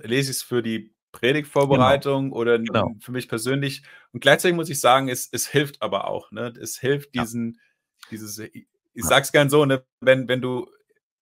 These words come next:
Speaker 1: wenn man nicht motiviert ist, ins, in, äh, Sport zu machen, und ich bin's oft nicht, ja, aber wenn, dann,
Speaker 2: Ja.
Speaker 1: dann, wenn ich mir vornehme, ich will am Wochenende mit, mit Freunden Fußball spielen gehen, äh, dann merke ich, okay, vielleicht sollte ich ein bisschen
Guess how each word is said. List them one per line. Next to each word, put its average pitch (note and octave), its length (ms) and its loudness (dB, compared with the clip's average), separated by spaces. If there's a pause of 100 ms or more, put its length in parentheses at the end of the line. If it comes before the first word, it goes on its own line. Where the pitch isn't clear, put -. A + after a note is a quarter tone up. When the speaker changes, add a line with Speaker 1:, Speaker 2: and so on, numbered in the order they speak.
(220)
Speaker 1:
wenn A#2+ 380 -4
man C#3 100 0
nicht C#3 140 -6
motiviert C#3+ 340 -4
ist, C#3+ 120 -8
ins, C3+ 200 -4
in, A#2 440 -10
äh, A2+ 180 -4 (100)
Sport D3 360 2
zu - 80 -6
machen, G#2+ 300 -4
und G2+ 200 -12 (100)
ich - 140 -20
bin's G#2+ 240 -12
oft - 180 -12
nicht, A#2+ 180 -6
ja, F#2+ 160 0
aber A2 200 -2
wenn, E2+ 220 -12 (140)
dann, A#2 180 0
Speaker 2:
Ja. F#2+ 180 -2
Speaker 1:
dann, A#2 340 -4
wenn B2+ 160 0
ich C3 80 -2
mir C3+ 120 0
vornehme, C#3+ 480 0
ich A#2 140 -6
will C3 160 -2
am A#2+ 280 -6
Wochenende A#2+ 500 -4
mit, - 500 -10
mit - 160 -12
Freunden B2+ 260 -4
Fußball C#3+ 320 -4
spielen A2 300 -6
gehen, A2+ 340 -6 (800)
äh, B2 200 -2
dann B2+ 200 0
merke B2+ 200 0
ich, B2 80 -12
okay, A#2+ 260 -6
vielleicht A2 680 -2 (200)
sollte C3+ 180 2
ich C#3 80 -6
ein B2 40 -12
bisschen C3 520 -8